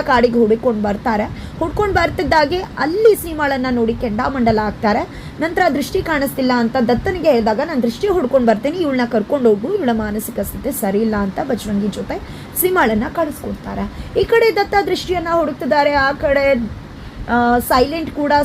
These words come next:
ಸೀಮಾ ಮೇಲೆ ರೇಗ್ತಿದ್ದಾರೆ. ಜೊತೆಗೆ ಸೀಮಾ ಹತ್ರ ಹೋಗಿದ್ದೆ, ಇಲ್ಲಿ ದತ್ತನಿಗೆ ಮದುವೆ ಆಗಿದೆ, ದೃಷ್ಟಿ ಅನ್ನೋ ಒಂದು ಒಳ್ಳೆ ಹೆಂಡತಿ ಜೊತೆ ಅವನು ಬಾಳ್ತಿದ್ದಾನೆ, ದಯವಿಟ್ಟು ಮಧ್ಯ ಬರಬೇಡ ನೀನು ಅಂತಿದ್ದಾಗೆ ಆ ಕಡೆ ಸೀಮಾ ಕೂಡ ಕಾಣೆ ಆಗ್ಬಿಡ್ತಾಳೆ. ನಂತರ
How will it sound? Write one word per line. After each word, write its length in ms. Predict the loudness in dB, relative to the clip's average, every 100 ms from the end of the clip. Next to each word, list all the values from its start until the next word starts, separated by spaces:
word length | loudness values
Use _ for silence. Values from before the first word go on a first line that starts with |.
| 0
ಸೀಮಾ 320 | -2 0 0
ಮೇಲೆ 240 | 0 2
ರೇಗ್ತಿದ್ದಾರೆ. 720 | 4 4 2 -4 0 2 2 0
ಜೊತೆಗೆ 340 | 0 -4 -4
ಸೀಮಾ 300 | -6 -6 -2
ಹತ್ರ 180 | -2 0
ಹೋಗಿದ್ದೆ, 400 | 2 2 4 4
ಇಲ್ಲಿ 220 | 4 2
ದತ್ತನಿಗೆ 360 | -2 -2 -2 0
ಮದುವೆ 320 | -2 0 0
ಆಗಿದೆ, 380 | 2 2 2 0
ದೃಷ್ಟಿ 300 | -2 -4 -2
ಅನ್ನೋ 160 | 0
ಒಂದು 300 | 2 0 0
ಒಳ್ಳೆ 320 | 2 2 2
ಹೆಂಡತಿ 300 | 2 0 -2
ಜೊತೆ 240 | -2 -2 -2
ಅವನು 200 | 0 2
ಬಾಳ್ತಿದ್ದಾನೆ, 720 | 2 0 -2 -2 0 0 0
ದಯವಿಟ್ಟು 340 | 0 -2 -2
ಮಧ್ಯ 300 | 0 0 2
ಬರಬೇಡ 440 | 2 2 0 2 2
ನೀನು 260 | 2 0 -2
ಅಂತಿದ್ದಾಗೆ 500 | -4 -6 -4 -4 -6 -10 -18 -18 -6
ಆ 60 | -2
ಕಡೆ 240 | 2 2
ಸೀಮಾ 360 | 0 -2 0 0
ಕೂಡ 180 | 0 0
ಕಾಣೆ 420 | -2 -6 -4 -2
ಆಗ್ಬಿಡ್ತಾಳೆ. 640 | -2 -4 -6 -2 0 0 -4 -14 -2
ನಂತರ 280 | 0 0 2